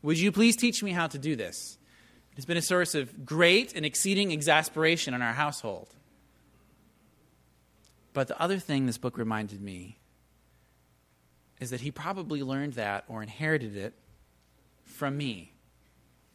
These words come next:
Because sometimes he still does ask questions, and he actually asks questions more often than I do, that I, I'm a recovering know-it-all.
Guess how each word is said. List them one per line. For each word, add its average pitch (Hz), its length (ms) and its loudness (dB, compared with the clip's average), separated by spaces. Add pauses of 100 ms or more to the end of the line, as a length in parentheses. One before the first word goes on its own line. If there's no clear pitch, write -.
(1160)
Because 151 300 4
sometimes 214 560 4
he 208 160 2
still 202 260 4
does 170 320 6
ask 127 300 -2
questions, 117 720 -6 (380)
and 147 140 -6
he 170 120 -2
actually 190 300 0
asks 151 260 0
questions 139 400 -2
more 135 160 -2
often 127 240 -4
than 117 100 -6
I 113 160 -4
do, 104 200 -10
that 95 200 -10
I, 156 360 0 (300)
I'm 190 220 2
a 180 40 2
recovering 165 520 4
know-it-all. 113 560 2